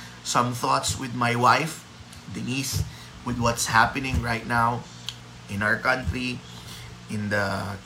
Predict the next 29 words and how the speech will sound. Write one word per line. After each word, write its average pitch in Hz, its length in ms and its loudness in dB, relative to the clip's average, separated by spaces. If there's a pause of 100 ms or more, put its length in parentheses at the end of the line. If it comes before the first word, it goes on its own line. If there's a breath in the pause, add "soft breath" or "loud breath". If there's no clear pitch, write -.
(280)
in 110 160 -2
the 113 80 2
world 131 320 4
of 107 160 -6
the 110 80 -12
church, 147 480 2
in 107 160 -8
the 107 80 -8
world 117 320 -2
of 107 240 -6
the - 160 -14
politics. 135 560 4
Yung 107 160 -2
nag-uusap 139 400 0
kami 139 160 -4
ng 127 160 -2
asawa 110 320 0
ko 110 100 -6 (1300 loud breath)
doon 120 160 -4
sa 120 160 0
kanilang, 113 540 0 (420 loud breath)
ah, 107 140 -2
company 147 580 4
na 131 80 0
pinagtatrabahuhan. 120 960 2 (960 loud breath)
And 165 160 2
then 175 160 4
lumabas 165 480 4
yung 139 400 0